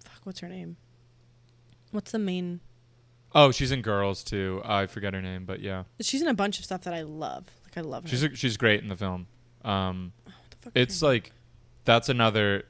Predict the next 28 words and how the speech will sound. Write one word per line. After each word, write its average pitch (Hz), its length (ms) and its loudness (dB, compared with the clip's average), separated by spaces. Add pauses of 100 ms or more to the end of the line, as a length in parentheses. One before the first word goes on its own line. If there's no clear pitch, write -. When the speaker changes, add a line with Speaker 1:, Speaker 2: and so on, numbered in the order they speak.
(120)
Speaker 2:
that, 131 260 8
I 127 120 6
watched 131 260 4
it - 40 4
on, 131 100 2
like, 117 120 -2
a 107 80 0
Sunday 101 420 0
night, 95 380 -4
and 104 100 -4
it - 20 0
was 98 120 -2
a 101 100 0
very 98 300 0
good, 98 260 -2
like, 98 160 -6
gentle 92 520 -4
Sunday 92 320 -8
night 92 260 -6 (320)
movie. 95 340 -6 (500)
Um, 95 540 -4 (840)
yeah, 104 260 2
I, 101 300 6
uh, 95 340 2
I 110 100 -2
really 95 360 -2
loved 92 260 -6
it. 92 200 -6